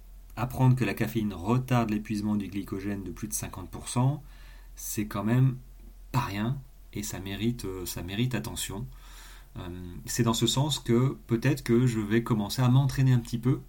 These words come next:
à voir comment je réagis aussi en, en course, hein, euh, au niveau du café. Ça peut être, ça peut être intéressant, euh, cet effet de retarder, euh, le, on va dire l'épuisement, ouais, effectivement, du, du glycogène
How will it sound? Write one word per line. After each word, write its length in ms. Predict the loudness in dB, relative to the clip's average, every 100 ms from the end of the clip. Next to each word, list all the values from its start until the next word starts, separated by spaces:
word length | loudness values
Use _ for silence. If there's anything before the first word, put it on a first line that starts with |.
| -10
à 100 | -4
voir 200 | 0 0
comment 240 | 0 0 0
je 80 | 0
réagis 360 | 0 0 -2
aussi 360 | -4 -6 -6 -6
en, 240 | -8 -8
en 100 | -8
course, 300 | -4 -6 -2
hein, 140 | -4 -4 -14 -18 -18 -16 -14
euh, 320 | -10 -8 -8 -8 -8 -8 -8 -8 -8 -8
au 80 | -8
niveau 200 | -2 -2
du 140 | -2
café. 340 | -8 -10 -10 -12
Ça 180 | -12 -10
peut 140 | -8
être, 280 | -8 -8 -8
ça 140 | -8
peut 120 | -6
être 80 | -4
intéressant, 640 | -2 0 0 0 0 0 -4 -16 -18 -14
euh, 100 | -8
cet 240 | -4 -2 -2
effet 380 | 0 2 2 -2
de 120 | -8 -4
retarder, 680 | -2 -2 -2 -2 0 -2 -4 -18 -18 -12
euh, 680 | -12 -10 -12 -12 -12 -10 -8 -8 -8 -12 -14 -16 -16 -8
le, 540 | 0 2 2 -2 -4 -6
on 60 | -6
va 80 | -4
dire 120 | 2
l'épuisement, 520 | 2 2 2 4 4
ouais, 100 | 2
effectivement, 540 | -2 -8 -8 -6 -2 -4
du, 280 | -4 -10 -10
du 180 | -8 0
glycogène 520 | 2 2 -2 -6